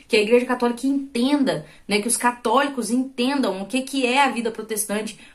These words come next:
o que que é o conflito protestante, ou pior, o que que é o conflito entre a crença e a não crença." E é muito interessante ver que é o, o conflito que o Newman passa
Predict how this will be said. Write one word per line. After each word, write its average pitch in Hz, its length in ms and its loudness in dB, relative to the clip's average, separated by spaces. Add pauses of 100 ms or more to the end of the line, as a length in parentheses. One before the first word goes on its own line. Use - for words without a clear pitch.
o 190 80 -4
que 240 160 0
que 240 140 0
é 240 60 6
o 254 60 2
conflito 262 540 -2
protestante, 226 640 -2
ou 247 220 4
pior, 262 400 4
o 202 40 -6
que 220 120 -4
que - 80 -2
é 240 40 4
o 247 60 2
conflito 262 480 0
entre 240 240 0
a 233 60 -4
crença 233 360 0
e 247 40 0
a 240 40 0
não 254 140 0
crença." 233 560 -4 (260)
E 220 540 0
é 240 160 4
muito 240 200 2
interessante 208 720 0
ver 185 200 0
que 175 400 -8
é 175 220 2
o, 175 360 -4
o 170 100 -6
conflito 220 500 -2
que 262 120 -2
o 220 80 2
Newman 202 380 0
passa 220 600 2